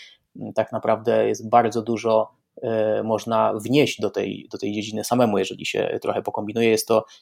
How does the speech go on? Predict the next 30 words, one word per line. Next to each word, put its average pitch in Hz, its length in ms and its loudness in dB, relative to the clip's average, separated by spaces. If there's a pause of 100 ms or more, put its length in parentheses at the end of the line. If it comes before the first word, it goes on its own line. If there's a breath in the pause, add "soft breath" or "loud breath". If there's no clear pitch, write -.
(140)
dostęp 113 440 2
do 113 100 4
wiedzy 113 320 6
jest - 300 2
absolutnie, 110 800 2
e, - 180 -4
nieograniczony. 110 760 0 (560 loud breath)
E, 104 280 4
można 110 300 2
się 110 140 2
angażować 110 420 2
naprawdę 107 320 2
w - 60 -2
open 110 220 0
source'owe 113 380 0
projekty 110 520 2
z, - 220 -4 (140)
w - 40 -18
naprawdę 110 320 2
świetnymi 113 400 -2
ludźmi, 110 400 -2 (280 loud breath)
robić 107 280 -2
fajne 117 440 0
projekty, 110 480 0
bardzo 113 360 2
ciekawe 117 360 -2
dyskusje, 113 560 -2
bardzo 110 260 -4
ciekawe 113 360 -6
tematy. 117 520 -2